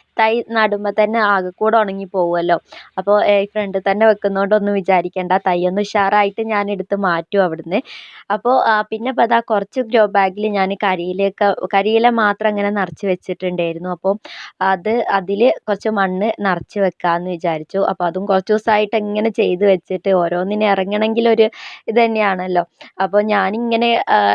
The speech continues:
ഇതുകൊണ്ട് ഇങ്ങനെ കോരി കോരി നിറക്കുകയാണ് ട്ടോ ചെയ്യാ. അപ്പൊ, ആ, ഷെഫീഖ് എന്നോട് മറ്റേ ഗ്രോ ബാഗൊക്കെ നിറച്ച് തരുമ്പോ പറഞ്ഞിട്ടുണ്ടായിരുന്നു, "നീ മൂന്നാല് ദിവസം കൊണ്ട് നിറയ്ക്കുന്നത് ഞാൻ ഒറ്റ ദിവസം കൊണ്ട് നിറച്ചു" എന്നൊക്കെ. പിന്നെ, ആ,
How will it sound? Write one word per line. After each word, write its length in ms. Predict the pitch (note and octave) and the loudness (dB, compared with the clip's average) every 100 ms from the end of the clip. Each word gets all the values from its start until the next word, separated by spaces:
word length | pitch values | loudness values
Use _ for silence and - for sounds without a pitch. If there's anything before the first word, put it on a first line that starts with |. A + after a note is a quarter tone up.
| - | 0
ഇതുകൊണ്ട് 440 | G#3 G#3 G3+ G3+ | 2 4 4 2
ഇങ്ങനെ 220 | G3+ G3 | -2 -4
കോരി 320 | G3+ G#3 F#3+ F#3 | -2 0 0 0
കോരി 360 | G3 F#3+ G3+ | 0 2 2
നിറക്കുകയാണ് 600 | G3 F3+ - F#3+ F#3 F3 | 0 0 -2 -2 0 -2
ട്ടോ 200 | E3+ F#3 | -2 -2
ചെയ്യാ. 380 | F3+ F3 F3 F3 - - - | -2 -6 -4 -4 -6 -16 -10
അപ്പൊ, 160 | F3+ F#3+ G3+ - | -2 2 2 2
ആ, 240 | F#3+ F3+ | 2 0
ഷെഫീഖ് 460 | F#3 F#3 - F3 G#3+ | 0 -2 -2 -2 -2
എന്നോട് 300 | G#3+ G#3 G#3+ | 2 2 2
മറ്റേ 340 | G#3+ G3+ G#3+ | 0 0 -2
ഗ്രോ 240 | G#3 G#3+ F#3+ | 2 2 2
ബാഗൊക്കെ 420 | G3+ G3+ G3+ A3 | 0 0 0 0
നിറച്ച് 320 | G#3 G3+ - | 0 -2 -2
തരുമ്പോ 280 | G3 G3 G3+ | -2 0 0
പറഞ്ഞിട്ടുണ്ടായിരുന്നു, 720 | G3+ F#3 F#3 F#3+ F3+ F3+ F#3 | 0 0 -6 -6 -2 -2 -2
"നീ 140 | F#3 | -4
മൂന്നാല് 440 | F#3+ F#3+ G3 G#3+ A3+ | -4 -4 -2 -2 -2
ദിവസം 280 | A#3+ A#3 A3 | -4 -4 -2
കൊണ്ട് 200 | G#3+ A3 | 0 2
നിറയ്ക്കുന്നത് 520 | G3 F#3+ G3 F#3+ F#3+ | 0 -2 -6 -4 -2
ഞാൻ 240 | F#3+ F#3+ | -2 -2
ഒറ്റ 180 | F3+ - | -4 0
ദിവസം 300 | G3+ G3+ F#3+ | -2 0 -4
കൊണ്ട് 200 | F#3+ G3+ | -2 0
നിറച്ചു" 420 | A3+ G3+ G3+ - | 2 0 -2 -6
എന്നൊക്കെ. 400 | F3+ F#3+ F3+ F3+ - - - - - | -4 -4 -4 -6 -6 -12 -20 -14 -2
പിന്നെ, 340 | G3+ G3 G#3+ A3+ | -2 2 2 2
ആ, 80 | - | 4